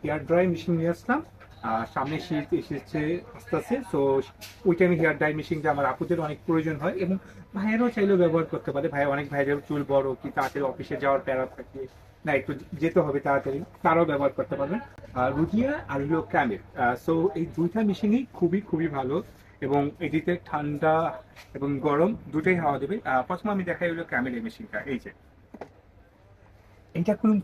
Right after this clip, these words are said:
খুবই চমৎকার একটা মেশিন। এ, টু in ওয়ান কেন দিয়েছে সেটা বলি। এ, এটার সাথে এটা আপনি, এই দেখেন কালারটা খুব,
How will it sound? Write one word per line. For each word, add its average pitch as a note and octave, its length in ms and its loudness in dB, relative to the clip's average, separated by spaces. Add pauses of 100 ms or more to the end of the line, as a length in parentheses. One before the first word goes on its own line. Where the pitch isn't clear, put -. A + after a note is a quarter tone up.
খুবই E3+ 240 4
চমৎকার D3 460 8
একটা C3+ 200 8
মেশিন। F3+ 400 2
এ, B2+ 540 6
টু F3+ 60 6
in F#3 180 8
ওয়ান F3+ 260 6 (140)
কেন D#3+ 220 6
দিয়েছে D#3+ 240 6
সেটা D3+ 240 0
বলি। E3 320 -2 (100)
এ, - 180 2
এটার F3 200 0
সাথে F3 360 2
এটা D#3 180 4
আপনি, F3+ 240 2 (420)
এই A#2 100 -4
দেখেন G#2+ 260 -6 (120)
কালারটা B2+ 340 2
খুব, D3 260 -4